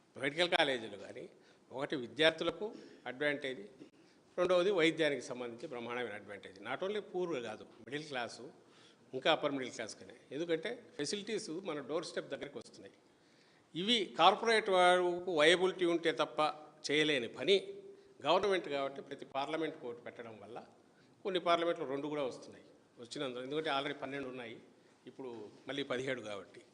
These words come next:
So దానివల్ల ఈ అడ్వాంటేజ్ వస్తుంది. ఇది తెలుసు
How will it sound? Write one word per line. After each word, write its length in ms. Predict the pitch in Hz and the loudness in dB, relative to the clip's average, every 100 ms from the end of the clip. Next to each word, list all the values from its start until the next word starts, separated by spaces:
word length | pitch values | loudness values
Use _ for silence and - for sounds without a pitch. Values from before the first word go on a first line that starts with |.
| _ _ _ - - - | _ _ _ -20 -20 -2
So 220 | 202 170 | 2 2
దానివల్ల 800 | 147 165 202 160 127 131 220 247 - - | 8 10 10 6 4 0 -2 -8 -18 -4
ఈ 80 | 170 | 6
అడ్వాంటేజ్ 500 | 170 165 196 156 120 | 6 8 4 4 -4
వస్తుంది. 340 | 117 - 110 101 _ _ _ | -8 -12 -20 -20 _ _ _
ఇది 120 | 196 | -10
తెలుసు 580 | - 214 233 240 156 - | 4 4 4 -2 -2 -6